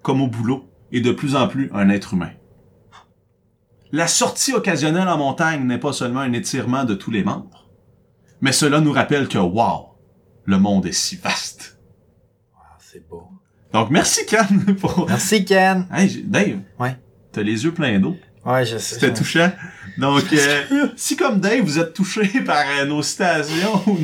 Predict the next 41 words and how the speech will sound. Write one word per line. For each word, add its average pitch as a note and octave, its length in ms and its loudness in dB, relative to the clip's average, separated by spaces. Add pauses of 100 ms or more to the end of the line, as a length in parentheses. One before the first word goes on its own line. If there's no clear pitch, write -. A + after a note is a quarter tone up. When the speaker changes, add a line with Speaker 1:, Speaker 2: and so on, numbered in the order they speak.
Speaker 1:
no-, F3+ 100 0
notre C3 240 -4
contenu, E3 520 0 (340)
n'hésitez B2+ 260 0
pas A#3+ 120 2
à C4 40 2
nous A3 100 2
suivre A3+ 240 -2
sur G3+ 120 -2
les F3 120 0
réseaux E3+ 220 0
sociaux, F#3 500 -2 (360)
Facebook, F3+ 500 -2 (340)
Instagram, E3+ 760 0 (220)
Speaker 2:
Allez D3 220 -4
nous, F3 160 -2
euh, F3+ 80 2
Speaker 1:
Patreon. E3+ 160 2 (180)
Speaker 2:
supporter F3+ 300 0
sur E3 220 -6
Patreon. D#3+ 640 0 (400)
Euh, C#3 300 4
parlez G#3 340 -2
de G#3 40 -2
nous G#3+ 120 0
à A3 80 2
vos G3 240 0
amis. F#3+ 260 0 (140)
Speaker 1:
Ouais. E3 120 0
Speaker 2:
Allez F#3+ 360 2
subscribe A3 580 -2
au G3+ 140 2
podcast. F3 720 0
Le, E3 160 0
Speaker 1:
Laissez E3 120 -6 (320)
Speaker 2:
laissez-nous G#3 160 0
Speaker 1:
un G#3+ 60 2
Speaker 2:
un G#3 40 0
Speaker 1:
review. G#3 320 0
Speaker 2:
review. - 20 -8 (320)
Écrivez-nous. C#4 560 0